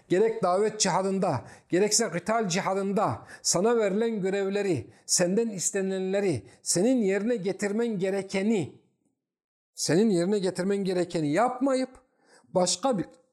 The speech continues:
ibadete sarılmak nedir? Şeytanın kandırmalarıdır. İbn-i Kayyim İğasetül Lehfan'da şeytanın yoldan çıkarması altı tanedir diyor. Neymiş birincisi?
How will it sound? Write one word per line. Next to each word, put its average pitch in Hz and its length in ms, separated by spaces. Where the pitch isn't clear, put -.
ibadete 190 580
sarılmak 202 580
nedir? 180 440
Şeytanın 180 640
kandırmalarıdır. 170 840
İbn-i 226 340
Kayyim 233 340
İğasetül 190 640
Lehfan'da 190 720
şeytanın 196 680
yoldan 202 400
çıkarması 220 580
altı 226 260
tanedir 208 480
diyor. - 400
Neymiş 247 420
birincisi? 190 580